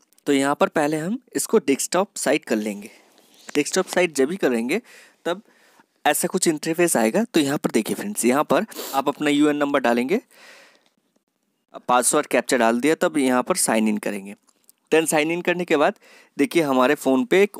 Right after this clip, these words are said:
ओटीपी मा-, आएगा। ओटीपी को यहाँ पर हमको, आ, देना है। ओटीपी को जितनी बार आप लॉगिन करेंगे, उतने बार आपका ओटीपी आ-, देखिए, कैप्चा फिल कर दिया, अब सबमिट कर देंगे।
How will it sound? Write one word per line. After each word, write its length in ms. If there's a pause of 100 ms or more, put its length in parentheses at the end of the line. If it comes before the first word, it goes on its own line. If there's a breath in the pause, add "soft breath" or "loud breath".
ओटीपी 380
मा-, 200 (120)
आएगा। 320 (360 loud breath)
ओटीपी 340
को 140
यहाँ 280
पर 100
हमको, 400 (1700)
आ, 240
देना 260
है। 120
ओटीपी 380
को 80
जितनी 360
बार 140
आप 160
लॉगिन 280
करेंगे, 280
उतने 200
बार 180
आपका 240
ओटीपी 400
आ-, 60
देखिए, 280 (280 loud breath)
कैप्चा 240
फिल 200
कर 160
दिया, 140
अब 60
सबमिट 340
कर 100
देंगे। 300